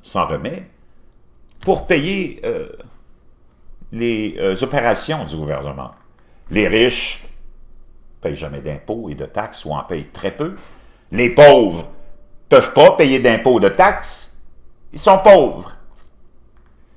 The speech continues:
Donc, tout repose sur la classe moyenne, qui a vu son fardeau fiscal dans nos pays respectifs, surtout au Québec. Hein, le Québécois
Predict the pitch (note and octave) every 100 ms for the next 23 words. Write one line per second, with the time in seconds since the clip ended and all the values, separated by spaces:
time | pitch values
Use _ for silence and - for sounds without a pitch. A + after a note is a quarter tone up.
0 | - _ - C3+ C3+ - A3+ G3+ D3+ -
1 | F3 E3 - C#3 A2 F#2 A2+ B2+ G#2 -
2 | F2 F2+ F#2 F2+ D#2 C2 B1+ - - -
3 | _ _ _ - - D3 F#3 - A3 -
4 | C3 - A2+ F#2+ D3 F2+ - C3 F3+ E3+
5 | G2+ F2+ F2 F2 F2+ E2+ - E2+ - B2+
6 | - A#3+ C#4 G#3+ - C#3+ B2 G2 - -
7 | - - - - - - - - - -
8 | - A2+ B2+ D#2+ F#2 F2+ D#2 - G2+ E3+
9 | D3+